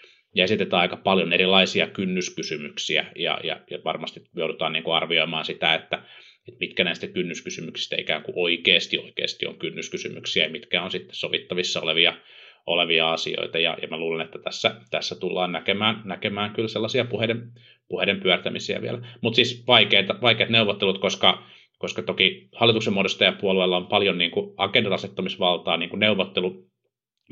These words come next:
neuvottelutapaan, mutta sit sillä toiseksi suurimmalla puolueella on tosi paljon vääntövoimaa niinku nimenomaan neuvotteluissa, jos se kannattaa käyttää, ja samoin on sitten niinku vaankielipuolueella, koska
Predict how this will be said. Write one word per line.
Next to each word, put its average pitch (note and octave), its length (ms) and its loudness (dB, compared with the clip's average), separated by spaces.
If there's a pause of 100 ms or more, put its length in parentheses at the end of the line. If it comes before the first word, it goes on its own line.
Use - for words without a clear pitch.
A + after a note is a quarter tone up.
neuvottelutapaan, G2+ 1040 4 (300)
mutta G2 240 0
sit A2 160 0
sillä F2+ 180 2
toiseksi G2 320 0
suurimmalla A#2 380 4
puolueella G2+ 520 4
on E2+ 140 -6
tosi G#2+ 240 2
paljon A2 280 2
vääntövoimaa F#2 680 2
niinku E2+ 220 -6
nimenomaan F2+ 460 0
neuvotteluissa, F2 800 -2 (420)
jos - 200 -2
se F#2 80 -4
kannattaa E2+ 460 -6
käyttää, E2+ 480 -2
ja F2+ 120 4
samoin E2+ 380 0
on E2+ 60 -8
sitten G#2 300 -2
niinku A#2 220 -2
vaankielipuolueella, F2 1000 -2
koska - 380 -8